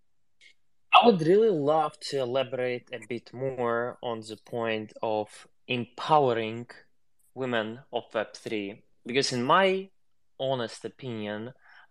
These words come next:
I feel like digital fashion, Web three fashion, technological fashion, this is this part of this digital space, Web three space, where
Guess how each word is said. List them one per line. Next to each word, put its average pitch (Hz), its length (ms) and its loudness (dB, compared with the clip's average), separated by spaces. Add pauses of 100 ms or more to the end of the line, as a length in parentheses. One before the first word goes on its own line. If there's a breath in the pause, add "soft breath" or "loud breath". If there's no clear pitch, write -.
(120)
I 120 60 4
feel 156 220 0
like 117 280 0
digital 156 500 -8
fashion, 101 640 -8 (580)
Web 135 220 2
three 107 240 -4
fashion, 98 720 -6
technological 110 720 -2
fashion, 113 420 0
this 127 200 -4
is 131 160 0
this 117 200 -4
part 120 560 4
of 104 480 -6 (800)
this 107 160 -12
digital 120 520 -4
space, 98 440 -6
Web 113 240 0
three 107 200 -6
space, 127 600 -2
where 107 380 2